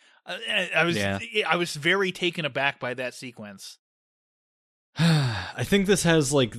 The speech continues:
Speaker 2: the nastiest fucking on-screen kill that I've ever seen, which is where, uh, he captures both young girls, young drunk Halloween slutty girls,
Speaker 1: Mm-hmm.
Speaker 2: uh, and, like,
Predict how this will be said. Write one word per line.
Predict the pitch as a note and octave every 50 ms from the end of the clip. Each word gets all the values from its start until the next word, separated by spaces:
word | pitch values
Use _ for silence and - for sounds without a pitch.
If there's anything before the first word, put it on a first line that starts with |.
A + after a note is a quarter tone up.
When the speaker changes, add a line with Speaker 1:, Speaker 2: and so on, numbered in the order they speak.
| A2
Speaker 2:
the | G2+ A#2
nastiest | A#2 A2 G#2+ G#2+ A2 A2+ - - - A#2 G#2+ G#2+ G#2 - - - _ _ _ _ - G2
fucking | - - A#2 A2 - - A2 G#2 G#2 G2+ G2+ G2 G2 - -
on-screen | - G#2 G#2 G#2+ G2 - - - A2+ G#2 G#2 F#2+
kill | - - G2+ G2 F#2+
that | G2 F#2+
I've | F#2+ F2+ F#2
ever | G2 F#2+ F#2 F#2
seen, | - - - G#2 G2 F#2+ F#2+ F#2+ F#2+
which | F#2+ F#2+ - -
is | G#2+ F#2 - G#2
where, | G#2+ G2+ G2+ G2 G2 G2 G2+ - - _ _ _ _ _ _ _ _ _ _ -
uh, | - G2+ G2+ F#2+ F#2+ F#2 E2 - - _ _ _ _ _ _ _ _ _ _ _ _ _ _ _ _ _ _ _ _ _ -
he | - B2+ -
captures | - D3 E3+ F3 - - - F3+ D#3+ C3 A2
both | G#2+ F#2+ B2 C3+ C3+ C3+ C3+
young | C3 B2+ B2+ B2+ A#2+
girls, | G#2+ A2+ A#2 A#2 A#2 A2+ A2 G#2+ G2+ - - -
young | - A2 A#2 A#2 A#2 A2+ A2
drunk | G2+ G#2+ A#2 A#2 A2+ G#2+ - - _ _ -
Halloween | - - A#2+ A#2 A2 G#2+ G#2+ A2 A2 G#2+ G#2+ G#2+ G#2+ G#2 F#2+
slutty | - - - A2 G#2+ G#2 G#2 G#2 G2+ G2 G2 F#2+ -
girls, | - G#2 G#2 G2+ G#2 G2+ G2+ F#2+ F#2 - - - - _ G#2
Speaker 1:
Mm-hmm. | G2+ G2+ G#2+ - _ _ _ - -
Speaker 2:
uh, | F#2 F#2+ F#2+ F#2 F#2 F#2 F2+ - _ _ _ _ _ _ _ _ _ _ _
and, | - A2 A2
like, | A2 G#2+ G2+ -